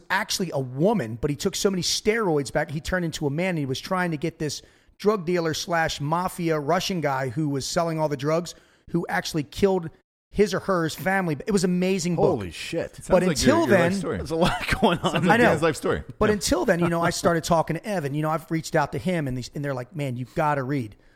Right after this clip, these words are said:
Speaker 1: So the one thing that I love is decision making. It's, that's what puts us alphas above the rest. Average person makes seventeen thousand decisions consciously, subconsciously. Look it up. It's true. But what people do, the difference between the alphas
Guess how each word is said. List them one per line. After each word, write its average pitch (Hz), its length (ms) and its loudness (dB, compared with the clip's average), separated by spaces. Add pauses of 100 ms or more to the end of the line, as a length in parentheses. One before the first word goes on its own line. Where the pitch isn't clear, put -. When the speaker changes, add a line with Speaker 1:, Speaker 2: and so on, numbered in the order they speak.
(140)
Speaker 1:
So 180 200 0
the 151 100 -2
one 202 240 -2
thing 190 200 -4
that 165 100 0
I 151 60 0
love 165 240 -2
is 117 180 -10 (120)
decision 143 440 -4
making. 98 340 -14 (520)
It's, - 180 -4
that's 202 360 -2
what 269 200 -4
puts 202 360 -2
us 156 420 -2 (300)
alphas 160 440 -2
above 135 300 -2
the 135 80 -2
rest. 123 360 -8 (460)
Average 240 320 -2
person 190 480 -2
makes 151 420 -4
seventeen 220 800 -2
thousand 170 400 -6
decisions 135 440 -6
consciously, 170 500 -6
subconsciously. 143 680 -6
Look 156 200 -2
it 180 80 0
up. 127 160 -4
It's - 140 -12
true. 143 300 0 (640)
But 175 160 -2
what 175 200 -2
people 247 340 0
do, 214 300 0
the 143 100 -4
difference 202 320 -4
between 180 340 -2
the 151 200 -4
alphas 220 580 0